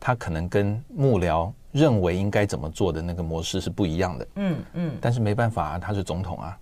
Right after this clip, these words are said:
Speaker 2: 嗯。
Speaker 1: 好，所以他易怒，然后呢，注意力不集中，再来呢，比较利益取向，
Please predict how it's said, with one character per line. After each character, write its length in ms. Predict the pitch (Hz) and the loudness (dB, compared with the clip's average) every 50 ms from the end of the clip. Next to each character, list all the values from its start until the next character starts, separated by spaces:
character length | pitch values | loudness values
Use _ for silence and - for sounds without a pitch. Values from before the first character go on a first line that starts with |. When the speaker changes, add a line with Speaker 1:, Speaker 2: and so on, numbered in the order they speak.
| - 156 | -10 -8
Speaker 2:
嗯。 100 | 160 151 120 104 - - | -8 -6 -6 -8 -12 -6
Speaker 1:
好， 200 | - - 85 71 90 | 0 2 2 2 2
所 160 | - - 113 | 2 2 2
以 40 | 110 | 2
他 200 | 95 90 104 110 | 2 0 -2 0
易 180 | - 120 113 104 | 2 2 2 4
怒， 240 | 101 113 107 - - - - - - - - - - | 4 4 2 2 -2 -6 -16 -20 -20 -18 -18 -14 -4
然 140 | - 90 87 | -2 -2 2
后 140 | 95 110 101 | 2 2 2
呢， 120 | 90 87 | 2 2
注 240 | 87 90 - 110 104 | 0 0 2 2 4
意 60 | 101 | 4
力 100 | 98 98 | 4 2
不 140 | 92 - 92 | 2 0 -2
集 180 | - - 76 | -2 -4 -4
中， 240 | 82 - 92 87 87 90 - - - - - - - - | -4 -2 -2 -4 -4 -4 -8 -12 -18 -20 -20 -20 -18 -2
再 160 | - - 131 110 | 2 4 4 6
来 160 | 90 85 87 | 4 4 2
呢， 240 | 90 90 90 95 101 - - - - - - - - - - | 0 -2 -2 -4 -6 -10 -16 -18 -18 -18 -18 -20 -20 -12 -6
比 140 | - 90 82 | -4 -2 0
较 220 | 80 101 87 85 | 0 2 2 2
利 260 | 90 101 135 135 117 | 4 4 4 4 6
益 200 | 107 113 110 98 | 4 4 4 2
取 200 | 85 - - - - | 2 -2 -6 -10 -10
向， 200 | - - - 87 | -6 -4 -4 -4